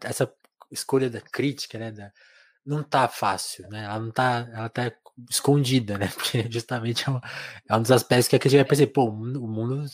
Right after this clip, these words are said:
n-, põe um véu sobre a gente pra gente não ver nada, né? Ficar só, "Sim, senhor, sim, senhor." <laughs> Como que isso apareceu na sua vida? Foi já quando,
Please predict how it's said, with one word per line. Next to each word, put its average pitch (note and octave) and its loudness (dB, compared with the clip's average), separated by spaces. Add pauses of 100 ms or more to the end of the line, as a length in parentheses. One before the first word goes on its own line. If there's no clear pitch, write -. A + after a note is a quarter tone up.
(160)
n-, B2 -8 (260)
põe A#2+ 4
um C#3 4
véu A2+ 6
sobre C3 0
a A#2+ 2
gente A#2+ 0
pra C#3+ 0
gente D3 -6
não C#3+ -2
ver C#3+ 0
nada, B2 0
né? G#2 -10
Ficar - -2
só, C3 -2 (360)
"Sim, - -8
senhor, A2 0
sim, A2+ -6
senhor." G#2 -2
<laughs> - -10 (640)
Como F3 4
que - 2
isso C#3+ 4
apareceu A#2+ 2
na A2+ 2
sua A2+ 2
vida? B2 4
Foi E3+ 6
já D3 6 (200)
quando, A#2+ -2